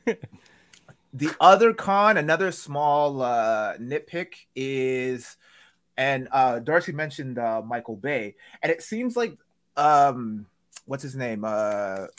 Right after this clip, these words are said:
Speaker 2: who's, who's the creator? Uh, Seth Rogen. It seems like he's taken some, like, in terms of visually, in terms of the design, um,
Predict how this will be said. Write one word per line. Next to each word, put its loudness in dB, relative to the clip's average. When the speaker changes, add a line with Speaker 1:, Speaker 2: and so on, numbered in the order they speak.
Speaker 2:
who's, -8
who's -6
the -10
creator? -4
Uh, 4
Seth -2
Rogen. -4
It -6
seems 0
like -2
he's -8
taken -6
some, -4
like, -2
in -6
terms -2
of -4
visually, -2
in -4
terms -6
of -6
the -4
design, -2
um, -2